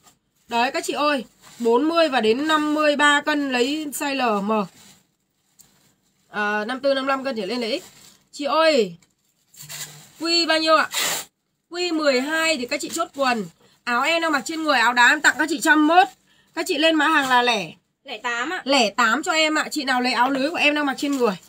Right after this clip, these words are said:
Speaker 1: hàng Quảng Châu. Được chưa? Em còn size M với cả size X L. Size M với cả size X L. Lẻ.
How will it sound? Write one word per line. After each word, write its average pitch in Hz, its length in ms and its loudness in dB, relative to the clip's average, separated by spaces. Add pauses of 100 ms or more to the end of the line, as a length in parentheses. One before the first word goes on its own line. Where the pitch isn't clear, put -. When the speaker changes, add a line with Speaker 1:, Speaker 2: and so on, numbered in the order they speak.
Speaker 1:
hàng 233 200 -6
Quảng 196 140 -8
Châu. 285 200 0 (600)
Được 226 100 -12
chưa? 285 60 -4
Em 302 160 0
còn 254 140 -4
size 269 160 -6
M 254 220 -4
với 233 80 -4
cả 233 180 -6
size 262 180 -8
X 294 40 -12
L. 269 80 -4 (800)
Size 320 180 0
M 262 220 0
với 269 80 -2
cả 254 180 -4
size 277 200 -6
X 262 40 -14
L. 277 60 -4 (840)
Lẻ. 233 340 -4